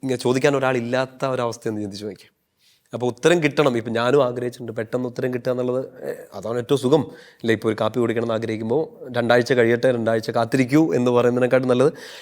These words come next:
"I need the coffee right now." കാരണം എനിക്കിപ്പോൾ ഒന്ന് ഉന്മേഷം തോന്നാനോ, ഇല്ലെങ്കിൽ എനിക്കൊന്നൊരു എനർജി വരാനോ ഇപ്പോൾ കോഫി വേണം.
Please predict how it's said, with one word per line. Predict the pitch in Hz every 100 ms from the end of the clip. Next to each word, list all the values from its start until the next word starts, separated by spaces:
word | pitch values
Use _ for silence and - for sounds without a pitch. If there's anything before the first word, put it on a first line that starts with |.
| - 120
"I |
need | 113 113
the | 117 120
coffee | 113 123 113
right | 110
now." | 117 110 101 - _ -
കാരണം | 123
എനിക്കിപ്പോൾ | 117 120 131 110 143
ഒന്ന് | 139
ഉന്മേഷം | 123 127 123 120
തോന്നാനോ, | 113 113 120
ഇല്ലെങ്കിൽ | 113 113
എനിക്കൊന്നൊരു | 110 107 117 113 113 131
എനർജി | 113 113 120
വരാനോ | 117 113 117
ഇപ്പോൾ | 127 - 160
കോഫി | 143 120 113
വേണം. | 104